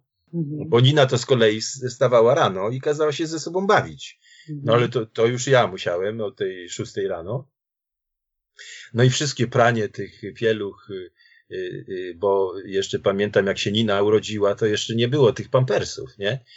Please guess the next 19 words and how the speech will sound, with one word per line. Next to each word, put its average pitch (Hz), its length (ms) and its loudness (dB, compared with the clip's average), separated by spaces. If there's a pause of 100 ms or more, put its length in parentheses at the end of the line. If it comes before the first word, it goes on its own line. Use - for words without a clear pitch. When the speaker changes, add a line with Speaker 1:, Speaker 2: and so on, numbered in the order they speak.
(100)
Speaker 1:
Mhm. 156 180 -8
Speaker 2:
Tylko 117 200 -4
były 113 280 4
te 131 140 2
pieluchy 101 440 -2
takie 104 280 0 (140)
tetrowe 101 520 2
i 131 80 -2
to 143 100 0
trzeba 165 340 0
było 156 260 -2 (120)
prać. - 420 2 (300)
My 113 80 -2
mieliśmy 113 640 0 (400)
taką 104 340 -2
pralkę 110 400 0
Frania. 92 580 -4 (440)
Y, 110 40 -10
Speaker 1:
Mhm. 104 180 -2